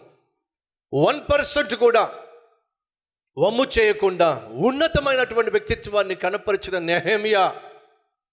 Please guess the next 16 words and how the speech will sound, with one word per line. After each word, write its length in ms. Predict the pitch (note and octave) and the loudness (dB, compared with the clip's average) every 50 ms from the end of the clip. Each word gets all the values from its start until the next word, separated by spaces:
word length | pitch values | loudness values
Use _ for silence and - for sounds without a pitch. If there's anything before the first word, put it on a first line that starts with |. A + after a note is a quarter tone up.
| _ _ _ _ _ _ _ - - | _ _ _ _ _ _ _ -4 -2
ఎంత 200 | D#3 G3+ G3+ - | -2 -2 0 0
అద్భుతమైన 540 | F3+ D#3+ - - G3 F#3+ - F#3 G3 F#3+ F#3+ | -2 -2 0 -2 -2 -2 0 0 0 0 0
ఆత్మీయుడు 440 | F#3 F3 D#3+ - E3 E3+ E3 D#3 D#3 | 0 -2 -2 -2 0 2 2 4 4
అంటే, 280 | C#3+ C3+ C3+ C#3+ C3+ A#2+ A2+ G2 F2+ E2+ - - - _ _ _ _ _ _ - | 4 4 4 2 2 2 2 -2 -6 -12 -16 -20 -20 _ _ _ _ _ _ -10
తన 140 | B2+ A2+ B2 | -6 -4 -2
వాళ్లకు 480 | A#2+ B2+ C#3 D#3 F3 F3+ F#3 F3+ - E3+ | 0 2 2 4 4 2 2 0 0 -4
బాలేదని 520 | C#3+ C#3+ C#3+ D3 D#3+ E3+ - E3+ D#3+ D3 | 0 0 0 0 0 0 0 0 -2 -2
తెలిసినప్పుడు, 580 | C3 C#3+ C#3 C3 - - D3 C3 - - C3 B2 | -2 -4 -4 -4 -6 -4 -2 -4 -4 -4 -8 -8
పరిస్థితులు 560 | - - C#3+ F#3 - - - - F#3 F#3+ F3 D#3+ | -4 -2 -2 -2 -2 -4 -6 -2 -2 0 0 0
బాగలేదని 580 | C3+ C#3 C3 C#3+ D3 D#3+ D#3 D#3 C#3+ C#3+ C3+ C3 | -4 -2 -2 0 2 2 2 0 0 -2 -6 -6
తెలిసినప్పుడు 580 | - C3+ B2+ B2 - - C3 - - B2 B2 A#2+ G#2+ - _ _ _ _ - | -6 -8 -8 -8 -6 -6 -6 -6 -4 -4 -4 -6 -6 -8 _ _ _ _ 0
ఏడ్చాడండి. 680 | B2+ D3 D3+ - - D#3 C#3 A#2+ B2+ A2+ G#2+ G#2+ G#2+ G#2 F#2+ F#2 - - - - _ | 0 0 0 0 0 0 0 2 0 0 -2 -4 -8 -10 -10 -12 -14 -18 -20 -18 _
ఏం 120 | - C#3 C#3+ | -6 -2 0
చేశాడు? 400 | D#3 D#3 - - D#3 D#3 D#3+ G#3 - - - - - _ _ _ _ _ _ _ _ _ _ _ _ - - | 0 0 0 0 -2 -2 -4 -6 -10 -14 -20 -20 -20 _ _ _ _ _ _ _ _ _ _ _ _ -2 0
ఏడ్చాడు, 540 | A#2 G#2 - - - - F2 E2 - F2+ F2 - _ _ _ _ _ _ _ _ _ _ _ _ _ - | 0 0 0 -2 -4 -4 -4 -6 -8 -12 -14 -14 _ _ _ _ _ _ _ _ _ _ _ _ _ -4
కరిగిపోయాడండి. 920 | - - - E3 E3 D#3 D3+ D#3 D#3 C#3+ C3+ B2 A2+ A2+ G#2 F#2+ F2+ F2 | 0 0 2 2 0 -2 0 0 2 2 2 0 -2 -6 -12 -14 -16 -20